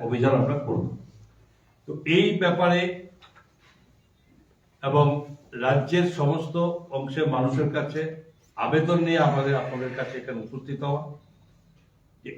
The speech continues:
এই যে সংবিধান সম্পর্কিত, সংবিধান দিবসকে মর্যাদা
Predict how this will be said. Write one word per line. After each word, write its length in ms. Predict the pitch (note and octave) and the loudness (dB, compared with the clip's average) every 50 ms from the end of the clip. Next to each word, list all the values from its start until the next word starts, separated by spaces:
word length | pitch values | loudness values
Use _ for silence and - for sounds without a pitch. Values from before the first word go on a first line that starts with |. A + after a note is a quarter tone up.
| - D3 D#3+ | -2 0 2
এই 100 | F3+ G3 G3+ G3+ G3 - - - - - - _ _ _ _ _ _ _ _ _ _ _ _ _ _ _ _ | 2 2 0 -2 -4 -8 -12 -14 -18 -20 -20 _ _ _ _ _ _ _ _ _ _ _ _ _ _ _ _
যে 180 | C3+ C3 C#3+ C#3+ C#3+ C#3 C3+ C3+ - - - - - - - - - - | -8 -2 0 2 2 2 0 -2 -8 -12 -14 -18 -20 -20 -20 -20 -20 -14
সংবিধান 640 | - - C3 C#3 D3 D3 - E3+ - - - - F#3 - - - - - - - - - - - - _ _ _ _ _ _ _ _ _ _ _ _ _ - | -6 -2 0 4 10 12 12 12 12 12 12 10 8 4 0 -2 -8 -12 -14 -18 -20 -20 -20 -20 -20 _ _ _ _ _ _ _ _ _ _ _ _ _ -8
সম্পর্কিত, 640 | - C#3 C#3+ C#3+ - - - F3 E3+ F3 E3+ E3+ E3+ E3+ E3 D3+ | 0 4 4 4 6 6 4 4 4 4 2 2 0 0 0 0
সংবিধান 380 | D3 C#3+ C#3+ C#3+ D#3 E3 D#3 C#3+ C#3 C#3+ | 0 2 2 2 2 2 2 2 2 2
দিবসকে 420 | C#3+ C#3+ E3 F3 F3+ F3+ F#3 F3+ | 4 4 6 6 6 4 4 2
মর্যাদা 500 | D#3 D3+ D3+ D3 C#3+ C#3 B2 A#2 A2+ A2 | 2 2 2 2 2 0 0 0 0 -2